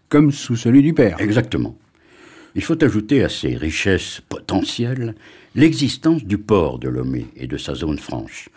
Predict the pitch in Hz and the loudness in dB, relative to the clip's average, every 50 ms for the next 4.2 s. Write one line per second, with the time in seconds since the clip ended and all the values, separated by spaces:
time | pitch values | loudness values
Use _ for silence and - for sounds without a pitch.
0 | _ _ _ _ _ _ _ - - - - 123 113 107 95 - - - 98 95 | _ _ _ _ _ _ _ -14 -10 -4 0 0 2 0 0 -4 -4 -2 0 0
1 | 104 117 120 101 80 69 65 65 71 78 76 67 64 - 82 78 - - - 85 | 2 0 -2 -2 -4 -4 -4 -4 -2 -2 -4 -6 -6 -6 -6 -6 -6 -6 -4 -4
2 | 80 76 67 69 65 64 62 67 67 64 - 92 101 104 - - - - - - | -2 -2 -4 -4 -6 -6 -6 -6 -6 -4 -4 -4 -4 -4 -8 -18 -20 -20 -20 -20
3 | - _ - - 101 - 107 101 - - 117 120 - - 104 92 80 82 92 92 | -20 _ -12 -12 -6 -2 -2 -2 0 -2 -6 -6 -6 -6 -6 -4 -2 0 0 0
4 | 101 104 104 | 0 0 -2